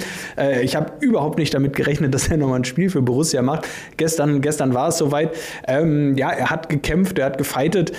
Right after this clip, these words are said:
Ähm, es hat nicht alles wunderbar funktioniert. Er hat eine wichtige Ecke rausgeholt, die hat uns ein paar Sekunden gebracht und am Ende,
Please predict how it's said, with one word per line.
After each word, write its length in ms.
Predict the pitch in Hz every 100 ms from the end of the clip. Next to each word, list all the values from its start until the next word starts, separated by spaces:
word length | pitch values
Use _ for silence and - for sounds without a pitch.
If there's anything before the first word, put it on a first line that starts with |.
| - -
Ähm, 500 | 131 147 143 139 143
es 140 | 139
hat 140 | 151 -
nicht 180 | 151
alles 300 | 156 180 147
wunderbar 380 | 143 180 151 151
funktioniert. 480 | 151 151 - 143 196
Er 80 | 147
hat 80 | 143
eine 180 | 139
wichtige 360 | 180 202 170 160
Ecke 240 | 180 185
rausgeholt, 600 | 165 170 170 151 160 165
die 100 | 147
hat 140 | 143 143
uns 240 | 147 143
ein 80 | 151
paar 180 | 151 151
Sekunden 420 | 147 147 175 170
gebracht 420 | 147 135 143 -
und 140 | 156 135
am 120 | 131
Ende, 260 | 135 143